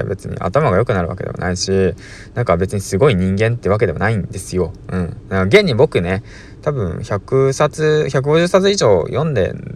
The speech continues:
きたんですけど、うん。まあ、たかがね、読んだところで、その知識がね、頭の中に入って、それ実際にね、行動にしてなかったら意味がないんですよね。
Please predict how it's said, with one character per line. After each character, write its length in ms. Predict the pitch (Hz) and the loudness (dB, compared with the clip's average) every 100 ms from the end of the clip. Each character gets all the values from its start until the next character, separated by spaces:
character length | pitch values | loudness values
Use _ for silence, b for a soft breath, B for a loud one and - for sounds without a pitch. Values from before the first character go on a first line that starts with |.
| - - - | -16 -18 -18
き 60 | - | -2
た 160 | 135 107 | 2 4
ん 80 | |
で 80 | 87 | 2
す 80 | 92 | -6
け 80 | - | 0
ど、 300 | 101 101 - - | 4 6 4 -2
う 60 | |
ん。 180 | 101 90 - - - - - - - - - | -2 -2 -6 -18 -20 -20 -20 -20 -20 -12 -2
ま 100 | 117 | 2
あ、 40 | |
た 120 | 190 | 4
か 100 | 220 | 6
が 120 | 240 | 6
ね、 120 | 123 127 | 4 4
読 200 | 147 277 | 4 6
ん 60 | |
だ 100 | 180 | 6
と 120 | 104 | 4
こ 100 | 101 | 8
ろ 120 | 170 123 | 8 10
で、 260 | 117 95 | 8 6
そ 140 | 98 104 | 2 -2
の 60 | |
知 120 | 120 240 | 0 0
識 220 | 277 117 | 0 2
が 100 | 90 | 2
ね、 80 | 98 | 2
頭 280 | 95 135 | 2 2
の 60 | 151 | 2
中 160 | 196 151 | 2 0
に 60 | |
入 200 | 110 131 | 0 0
っ 20 | |
て、 220 | 107 101 101 | 0 0 0
そ 120 | 113 | 0
れ 80 | 113 | -2
実 180 | 98 | -2
際 120 | 147 160 | 0 0
に 40 | |
ね、 160 | 180 185 B B | 0 -2 B B
行 180 | - 170 | 2 4
動 120 | 180 | 4
に 200 | 180 170 - | 2 0 -6
し 100 | - | -4
て 80 | 180 | 0
な 100 | 214 | 2
か 100 | 220 | 2
っ 40 | |
た 140 | 185 98 | 0 0
ら 80 | |
意 80 | 110 | 2
味 120 | 165 | 2
が 80 | 87 | 2
な 120 | - | 0
い 80 | 131 | 0
ん 20 | |
で 80 | 104 | -2
す 80 | - | -6
よ 100 | - | -8
ね。 220 | 104 120 | -6 -6